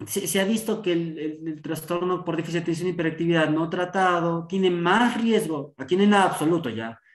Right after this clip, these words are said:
simplemente el riesgo aumenta, por ejemplo, de otras cosas en la edad adulta, problemas de conducta. Eh, cuando hablo de problemas de conducta me refiero a todo tipo de problemas, por ejemplo, con la autoridad, ya, este, a co-, conductas delictivas, no, no seguimiento de órdenes,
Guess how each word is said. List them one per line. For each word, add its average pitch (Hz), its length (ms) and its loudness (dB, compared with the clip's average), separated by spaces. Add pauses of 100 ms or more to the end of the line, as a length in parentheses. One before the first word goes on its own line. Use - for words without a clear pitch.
(120)
simplemente 175 500 0
el 160 200 0
riesgo 190 480 2
aumenta, 190 560 0
por 147 120 -4
ejemplo, 170 280 -2
de 165 80 2
otras 143 240 -4
cosas 170 300 -6
en 135 180 0
la 127 60 0
edad 139 200 0
adulta, 151 420 -2
problemas 139 340 0
de 127 100 -4
conducta. 165 800 -4 (520)
Eh, 127 240 -8
cuando 147 200 2
hablo 190 140 4
de 190 40 -2
problemas 175 220 2
de 175 80 -2
conducta 170 260 0
me 185 80 2
refiero 165 280 -2
a 165 140 -4
todo 220 180 2
tipo 220 220 0
de 190 120 0
problemas, 180 260 0
por 175 120 -6
ejemplo, 165 260 -4
con 143 100 -2
la 135 80 2
autoridad, 127 500 -2
ya, 127 400 -6 (140)
este, 117 840 -6
a 110 200 -20 (120)
co-, 104 240 -16
conductas 120 320 -10
delictivas, 147 1000 2
no, 135 220 0
no 131 140 -4
seguimiento 123 520 -4
de 117 200 -2
órdenes, 143 840 2